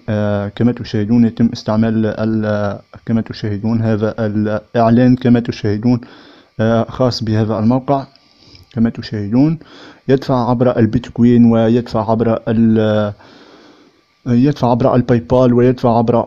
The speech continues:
Pioneer. هذا الموقع ما زلت لم أس-، أشتغل عليه بعد، آه، أنا أفكر في الاشتغال عليه. لدي إعلانات Adsense على الموقع الخاص بي، لكن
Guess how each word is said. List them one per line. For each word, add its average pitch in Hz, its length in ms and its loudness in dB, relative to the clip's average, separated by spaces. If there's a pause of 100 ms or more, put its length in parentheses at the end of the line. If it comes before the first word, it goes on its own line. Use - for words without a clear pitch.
(120)
Pioneer. 117 560 4
هذا 110 200 -2
الموقع 131 480 0 (340)
ما 117 160 4
زلت 120 300 -2
لم 117 460 4
أس-، - 280 -10
أشتغل 123 560 -4
عليه 110 320 0
بعد، 107 400 -2 (200)
آه، 117 320 -2
أنا 123 240 2
أفكر 120 340 -4
في 107 80 -8
الاشتغال 117 720 -6
عليه. 135 480 -2
لدي 135 720 0 (560)
إعلانات 127 460 4
Adsense 123 580 0
على 117 240 0
الموقع 120 360 2
الخاص 117 340 -6
بي، 127 200 0
لكن 131 360 0